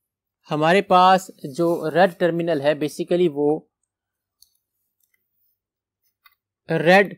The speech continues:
terminal of power supply से अप्लाई करेंगे। और याद रखिए कि जो रेड टर्मिनल है हमारे पास पावर सप्लाई का, वो पॉजिटिव होता है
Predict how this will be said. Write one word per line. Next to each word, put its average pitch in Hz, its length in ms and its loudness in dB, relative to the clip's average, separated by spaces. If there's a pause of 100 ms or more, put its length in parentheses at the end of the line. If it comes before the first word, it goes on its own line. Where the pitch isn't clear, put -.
(1080)
terminal 180 400 2
of 170 120 0 (1000)
power 175 160 6
supply 170 220 0
से 175 140 -2
अप्लाई 160 220 0
करेंगे। 160 400 -2 (1400)
और 147 200 -6
याद 185 300 4
रखिए 220 300 4
कि 226 120 2
जो 214 160 6
रेड 190 200 4
टर्मिनल 202 340 2
है 196 120 0
हमारे 170 220 0
पास 175 180 -4
पावर 170 220 0
सप्लाई 156 260 -2
का, 180 160 -2
वो 190 120 -2
पॉजिटिव 156 520 0
होता 143 260 -4
है - 140 -14